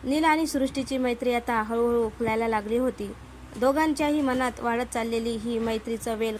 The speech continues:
कधी असंख्य अशा प्रेमाच्या नाजूक फुलाने बहरून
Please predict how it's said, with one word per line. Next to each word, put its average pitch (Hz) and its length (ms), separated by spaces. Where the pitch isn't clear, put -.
कधी 233 180
असंख्य 247 480
अशा 226 300
प्रेमाच्या 220 560
नाजूक 214 420
फुलाने 220 380
बहरून 233 360